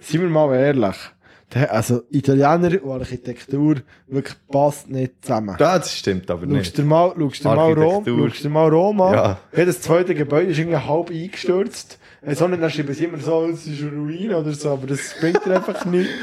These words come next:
Speaker 2: <laughs>
Speaker 1: Und dann
Speaker 2: Kolosseum.
Speaker 1: hätten sie
Speaker 2: Hö.
Speaker 1: mal... Hätten sie mal,
Speaker 2: Schon
Speaker 1: äh,
Speaker 2: mega alt.
Speaker 1: so ein Clown-Museum haben, so, so ein Witz ist. <laughs> Und dann hätten sie mal einen Turm, der noch steht. Und dann hast du, willst du das Bier draufstellen, dann rutscht es dir runter, weil der hure Turm schief ist.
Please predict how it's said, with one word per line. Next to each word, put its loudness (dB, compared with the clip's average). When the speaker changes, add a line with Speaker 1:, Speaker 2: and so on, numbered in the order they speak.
Speaker 2:
<laughs> -16
Speaker 1:
Und 4
dann 4
Speaker 2:
Kolosseum. -2
Speaker 1:
hätten -2
sie -
Speaker 2:
Hö. 4
Speaker 1:
mal... 0
Hätten -4
sie -4
mal, 2
Speaker 2:
Schon 2
Speaker 1:
äh, 4
Speaker 2:
mega 2
alt. 0
Speaker 1:
so -8
ein -10
Clown-Museum 2
haben, 2
so, -6
so -8
ein -4
Witz -4
ist. 0
<laughs> -2
Und 0
dann 4
hätten -4
sie -6
mal 0
einen -4
Turm, 4
der -4
noch -4
steht. -4
Und 4
dann 6
hast -2
du, 0
willst 0
du 6
das 0
Bier -2
draufstellen, -2
dann 2
rutscht -2
es -16
dir -2
runter, 2
weil 0
der -2
hure -8
Turm -2
schief -4
ist. -4